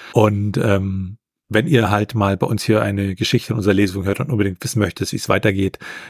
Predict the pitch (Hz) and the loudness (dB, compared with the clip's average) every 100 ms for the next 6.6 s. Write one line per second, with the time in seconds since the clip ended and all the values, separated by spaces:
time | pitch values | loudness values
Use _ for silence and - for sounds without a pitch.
0 | - 87 - 101 - 98 92 95 160 - | -4 -2 0 0 0 0 -2 2 2 0
1 | _ - - - - - 90 - 95 104 | _ -20 -20 -14 -4 0 0 0 0 2
2 | 110 - 156 175 - - - - 104 95 | 0 4 2 2 -2 -20 -20 -4 0 2
3 | 90 82 - 90 85 - 82 85 82 - | 2 0 0 0 2 -2 0 -2 -2 -2
4 | 82 - - 85 113 - - - - - | -4 -4 -6 -2 0 0 -2 -2 -6 -4
5 | 87 80 - - - 85 82 90 - 78 | -4 -6 -10 -18 -2 0 0 -2 -4 -2
6 | 87 - 95 - 87 | -2 2 0 0 -8